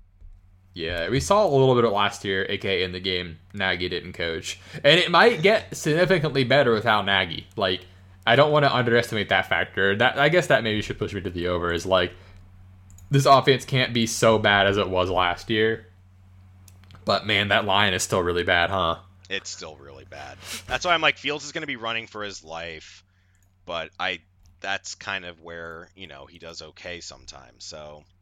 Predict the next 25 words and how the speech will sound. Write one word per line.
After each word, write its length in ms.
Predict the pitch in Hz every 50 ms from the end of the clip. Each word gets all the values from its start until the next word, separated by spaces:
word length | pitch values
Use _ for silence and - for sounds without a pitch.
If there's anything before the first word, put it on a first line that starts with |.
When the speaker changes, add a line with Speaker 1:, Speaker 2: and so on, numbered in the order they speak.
| _ _ _ _ _
Speaker 2:
not 320 | - 110 117 123 123 117 -
in 80 | 117 104
terms 240 | - 117 110 104 98
of 80 | 87
targeting 340 | - 107 104 101 92 95 90
receivers, 560 | 85 85 - - 123 123 98 98 92 95 90 -
but 280 | - 90 85 85 85 _
in 100 | - 80
terms 280 | - - 90 92 90 85
of 60 | 82
fantasy 640 | - - 92 92 90 82 - - 78 76 76 76 _ _
and 140 | - 78 76
him 180 | 85 82 80 78
getting 340 | - 80 76 73 73 73 73
some 200 | - - 82 78
yards 300 | 78 76 78 80 78 -
on 120 | 80 76 73
the 60 | 71
ground, 420 | _ 73 73 76 73 71 76 80 _ _ _ _ _ _ _ _
which 160 | 127 - 190
I 60 | 190
think 200 | 175 220 202 -
he 100 | - 101
will. 320 | 82 78 71 69 73 69 - _ _ _ - - - - -
Speaker 1:
Mm-hmm. 300 | 139 123 107 107 98 98